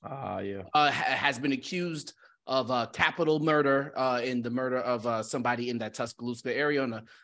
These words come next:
Speaker 2: unfortunate evening. Uh, but nonetheless, that is gonna be some controversy that's surrounding Miller because apparently, according to court reports, he ended up bringing the gun that was used in the, the murder of this, of this young woman.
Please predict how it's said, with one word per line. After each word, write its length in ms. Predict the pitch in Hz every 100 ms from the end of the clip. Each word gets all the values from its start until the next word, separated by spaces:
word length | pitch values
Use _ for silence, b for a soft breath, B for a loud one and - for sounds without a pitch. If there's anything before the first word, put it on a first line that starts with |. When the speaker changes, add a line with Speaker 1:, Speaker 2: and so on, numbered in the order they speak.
| b -
Speaker 2:
unfortunate 600 | 135 131 151 - 131 123
evening. 500 | 160 170 156 165 180 -
Uh, 500 | 156 151 151 151 143
but 240 | 147 147
nonetheless, 480 | 180 233 208 170 165
that 180 | 175 160
is 80 | 143
gonna 120 | 175
be 120 | 165
some 160 | 180 165
controversy 500 | 185 175 170 165 165
that's 200 | 147 139
surrounding 500 | 147 160 226 208 170
Miller 240 | 147 143
because 360 | 123 135 156 135
apparently, 460 | 135 - 190 175 147
according 300 | 135 135 127
to 80 |
court 200 | 123 139
reports, 440 | 127 113 180 160 - B B
he 260 | 214 202 202
ended 260 | 175 175 156
up 160 | 160 135
bringing 380 | 165 165 160
the 140 | 143 135
gun 520 | 127 156 135 113 131 _ -
that 160 | 135
was 220 | 147 143 127
used 460 | 151 147 135 117 -
in 320 | 139 127 120
the, 400 | 113 123 113 110 -
the 140 | 113 127
murder 400 | 143 143 123 120
of 260 | 120 107
this, 320 | 110 110 - -
of 140 | 123 113
this 180 | 113
young 240 | 127 123 107
woman. 340 | 123 110 98